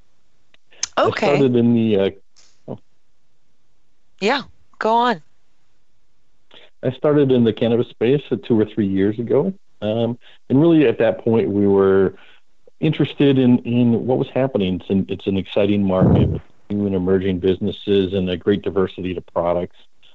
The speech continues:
Speaker 1: uh, along with the health and wellness benefits that can be achieved for a number of members. So I have a, a personal stake in that. I have a number of relatives who are, are looking to achieve the benefits that can be provided in the industry. So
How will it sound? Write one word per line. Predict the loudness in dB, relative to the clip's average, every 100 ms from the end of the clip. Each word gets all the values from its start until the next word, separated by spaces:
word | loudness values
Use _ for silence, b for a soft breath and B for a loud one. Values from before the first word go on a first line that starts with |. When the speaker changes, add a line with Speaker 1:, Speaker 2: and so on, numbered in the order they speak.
| -12
Speaker 1:
uh, | -4 -2 -2
along | -4 -2 0 0 0
with | -2 -4
the | -8
health | -4 -4 -4
and | -6
wellness | -4 -4 -6 -10 -14
benefits | -14 -12 -18 -16 -16
that | -12
can | -8
be | -8
achieved | -10 -10 -8 -10 -14
for | -12
a |
number | -10 -6 -6
of | -6
members. | -8 -8 -12 -8
So | -4
I |
have | -2
a, | -4 b b b
a | -8
personal | -2 0 0 0 0 0
stake | -2 -2 0 2 0
in | 0
that. | 0 0 0
I | -2
have | 0
a | 0
number | -2 2 2
of | 2
relatives | 2 2 0 -2 -2 -4
who | -4 0
are, | 0 -2 b -14 -4
are | -2
looking | -2 -4 -6 -6
to | -6
achieve | -6 -4 -6
the | -4
benefits | -6 -8 -10 -10
that | -14
can | -14
be | -14 -14
provided | -12 -12 -10 -12
in | -14 -14
the | -14
industry. | -14 -16 -18 -12
So | -6 -6